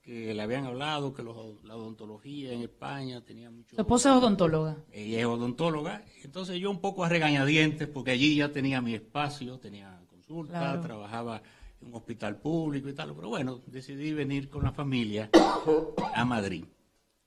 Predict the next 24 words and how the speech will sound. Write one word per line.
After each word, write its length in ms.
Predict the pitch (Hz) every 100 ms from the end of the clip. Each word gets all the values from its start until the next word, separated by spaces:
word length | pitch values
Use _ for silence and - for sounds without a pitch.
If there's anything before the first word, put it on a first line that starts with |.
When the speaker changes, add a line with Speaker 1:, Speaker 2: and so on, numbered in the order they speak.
| _ _ _ _ _
Speaker 1:
Aquí 200 | 139 135
en 60 | 165
Madrid 320 | 170 147 160
pues 140 | 160 135
tuve 240 | 147 160
que 100 | 156
partir 400 | - 113 143 135
de 100 | 117
cero. 460 | 113 147 135 107 - - - _ _ _ _ _ _ -
Recuerdo 440 | 113 127 139 160
que 100 | 151
mi 120 | 147
primer 400 | 143 127 127 151
trabajo 640 | 160 165 156 156 151 147 -
en 140 | 139
Madrid 420 | 139 135 135 135 135
era 500 | 127 131 135 131 123
en 180 | 120 117 123
una 260 | 123 123
ambulancia, 760 | 113 107 107 110 110 110 92 95 _ _ _ _ _ _
que 80 | -
iba 240 | 101 117 113
con 180 | 113
un, 160 | 113 117